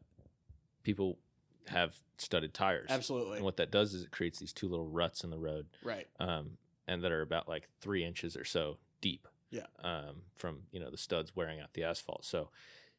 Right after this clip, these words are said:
Speaker 1: in the summertime, like, when I was driving my B M W, I'd have to drive, like, in between those, because if I drove in the ruts, my car would scrape,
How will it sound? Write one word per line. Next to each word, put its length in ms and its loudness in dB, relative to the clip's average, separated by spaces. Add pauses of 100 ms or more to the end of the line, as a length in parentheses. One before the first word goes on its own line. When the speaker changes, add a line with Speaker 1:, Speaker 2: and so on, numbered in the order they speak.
(120)
Speaker 1:
in 100 -6
the 60 -6
summertime, 520 4
like, 120 -2
when 100 4
I 40 2
was 80 0
driving 240 4
my 80 0
B 160 0
M 80 0
W, 460 4
I'd 120 4
have 200 4
to 80 -4
drive, 340 6
like, 240 0 (320)
in 180 6
between 440 2
those, 260 -4
because 320 0
if 160 0
I 80 6
drove 460 6 (160)
in 200 6
the 100 6
ruts, 500 8 (400)
my 160 6
car 220 8
would 180 4
scrape, 580 8